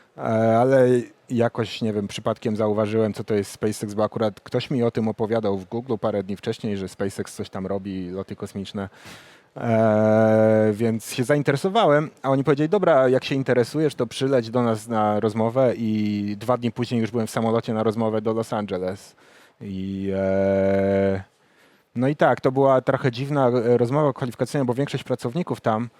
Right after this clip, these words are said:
to byli ludzie po studiach inżynieryjskich, którzy jak-,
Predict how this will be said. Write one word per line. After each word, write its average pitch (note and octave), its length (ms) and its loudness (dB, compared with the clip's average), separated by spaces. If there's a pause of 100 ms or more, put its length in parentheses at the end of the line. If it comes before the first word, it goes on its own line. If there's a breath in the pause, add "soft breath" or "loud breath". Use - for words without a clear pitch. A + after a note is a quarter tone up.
(340 soft breath)
to A#2 100 -8
byli A#2+ 120 -2
ludzie B2+ 260 2
po B2 120 -4
studiach B2+ 340 -2
inżynieryjskich, A#2+ 640 -2
którzy A#2 400 0
jak-, A2 180 0